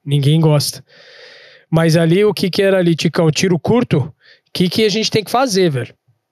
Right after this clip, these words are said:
Porque como, como resolver isso? Porque, por exemplo, a gente treina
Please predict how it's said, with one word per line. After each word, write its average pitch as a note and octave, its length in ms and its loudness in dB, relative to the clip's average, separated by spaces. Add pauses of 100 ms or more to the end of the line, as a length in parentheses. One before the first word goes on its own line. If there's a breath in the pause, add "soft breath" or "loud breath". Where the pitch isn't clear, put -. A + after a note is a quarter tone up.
(640)
Porque - 160 -4
como, B3 260 -2
como C#4+ 280 0
resolver D#3 600 2
isso? - 320 -6
Porque, E3 200 -4
por E3+ 120 0
exemplo, C#3+ 360 -2 (580 loud breath)
a D#3 60 2
gente D#3 280 2
treina E3+ 760 0